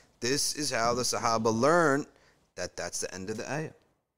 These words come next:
By the Prophet making a crystal clear stance. Not, "Alhamdulillah Rabbil Alameen, Ar-Rahman Ar-Rahim." Then they'd be confused. Did he just take a breath? Or, no,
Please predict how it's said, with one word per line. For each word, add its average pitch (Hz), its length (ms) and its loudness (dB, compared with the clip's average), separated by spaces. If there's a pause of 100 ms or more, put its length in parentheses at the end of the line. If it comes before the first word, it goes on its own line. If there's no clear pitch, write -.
(360)
By 110 240 0
the 101 160 -6
Prophet 107 380 0
making 107 300 -4
a 107 80 -4
crystal - 600 2
clear 139 340 -2
stance. - 540 -8 (160)
Not, 139 320 0 (260)
"Alhamdulillah 117 580 -4
Rabbil 113 220 -8
Alameen, 120 540 -4 (220)
Ar-Rahman 104 480 0
Ar-Rahim." 107 300 0 (240)
Then 95 220 -6
they'd 104 200 -2
be 107 100 -2
confused. 107 500 -4
Did 98 140 -4
he 107 100 -4
just 101 220 -4
take 98 180 -2
a 90 60 -6
breath? 156 400 4
Or, 92 140 -4
no, 113 260 -4